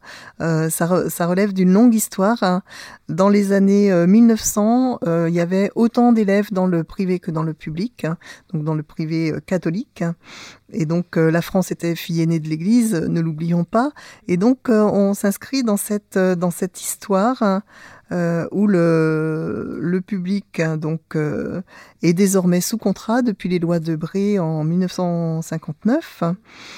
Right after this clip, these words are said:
ce qui veut dire qu'il suit le même curriculum que le privé, et qu'en plus, il est, euh, subventionné, enfin subventionné, il est, les,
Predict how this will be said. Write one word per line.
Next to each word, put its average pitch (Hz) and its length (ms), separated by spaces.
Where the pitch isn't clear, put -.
ce - 120
qui 220 240
veut 208 140
dire 208 340
qu'il 190 480
suit 208 420
le 170 200
même 180 560
curriculum 185 580
que - 140
le 156 240
privé, 180 460
et 185 60
qu'en 226 260
plus, 233 460
il 190 240
est, 180 260
euh, 156 160
subventionné, 175 680
enfin 156 260
subventionné, 156 560
il 143 280
est, - 220
les, 151 640